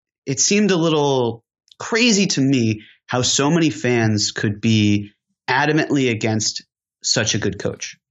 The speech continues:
I mean, this is someone who I, I believe has won, I think I said, uh, he's, like, a winning percentage of five eighty-nine. And sure, I mean, you could,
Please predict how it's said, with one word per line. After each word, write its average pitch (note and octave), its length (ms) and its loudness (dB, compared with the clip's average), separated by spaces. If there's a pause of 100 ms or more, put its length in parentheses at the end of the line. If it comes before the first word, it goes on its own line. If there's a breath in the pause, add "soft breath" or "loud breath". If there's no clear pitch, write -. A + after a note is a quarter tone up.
(160)
I C3+ 40 2
mean, C#3+ 80 2
this D#3 140 0
is D3+ 120 0
someone C#3 280 0
who A#2 520 0 (500 loud breath)
I, - 80 -10 (180)
I A2+ 100 -4
believe B2 320 2
has A#2 300 0
won, A2+ 320 0
I A2+ 60 -2
think A#2+ 200 -4
I A#2 60 -2
said, A2 320 -2 (260)
uh, A#2+ 80 -2
he's, A#2 280 2
like, A2 120 0
a A2 40 2
winning C#3 260 2
percentage C3+ 300 0
of G#2+ 100 -4
five A#2 340 -2
eighty-nine. G2 600 -2 (580)
And A3 120 0
sure, - 140 2
I B2+ 40 2
mean, B2+ 120 2
you C3 100 0
could, E3 160 -2